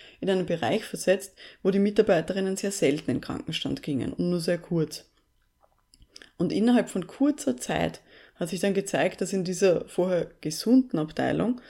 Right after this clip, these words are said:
einen sprunghaften Anstieg gegeben hat an Krankenständen.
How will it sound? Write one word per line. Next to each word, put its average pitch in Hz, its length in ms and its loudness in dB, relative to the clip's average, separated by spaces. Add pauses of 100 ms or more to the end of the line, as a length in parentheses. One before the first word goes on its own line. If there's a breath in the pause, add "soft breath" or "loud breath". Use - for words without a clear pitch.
(320 loud breath)
einen 185 80 -2
sprunghaften 240 800 2
Anstieg 180 520 -2
gegeben 175 420 -4
hat 165 100 -2
an 156 160 0
Krankenständen. - 960 -6